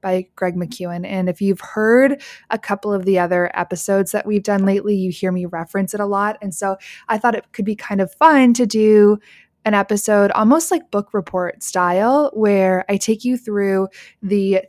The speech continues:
themes of essentialism and ultimately my interpretation of these themes and how I've applied that to my life. Um, granted, it's been, like, three weeks <laughs> since I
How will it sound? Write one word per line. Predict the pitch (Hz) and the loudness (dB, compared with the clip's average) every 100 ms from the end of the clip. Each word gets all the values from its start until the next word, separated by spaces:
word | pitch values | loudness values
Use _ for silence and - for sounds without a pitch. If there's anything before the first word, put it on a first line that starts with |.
| _ | _
themes | 262 320 320 | 0 2 0
of | 285 269 | 0 -4
essentialism | 254 262 254 254 240 240 226 | 0 -2 0 0 2 4 2
and | 220 202 | 0 -2
ultimately | 196 202 214 214 208 | -4 -2 -4 -2 -4
my | 190 185 180 180 180 180 | -2 -2 0 0 -2 -4
interpretation | 190 - - 175 175 180 - | -8 -8 -8 -8 -6 -6 0
of | 226 | 0
these | 220 233 220 | 2 0 0
themes | 233 226 208 | 0 0 0
and | |
how | 185 185 | -4 -4
I've | 180 | -6
applied | - - 180 - 190 | -10 -14 -10 -10 -6
that | 220 - | -6 -4
to | 220 | -2
my | 226 | 0
life. | 220 214 254 - - - - _ | 0 0 0 -4 -20 -20 -20 _
Um, | 196 185 180 - | -2 -2 -2 -10
granted, | - 247 233 247 240 - | -2 0 2 2 0 -2
it's | 277 - | -8 -4
been, | 311 302 | -2 2
like, | 277 240 - _ | 2 2 -2 _
three | - 190 180 | -8 -4 -2
weeks | 175 180 - - | -4 -6 -10 -10
<laughs> | - | -10
since | - 240 185 | 0 0 2
I | 226 220 | 4 4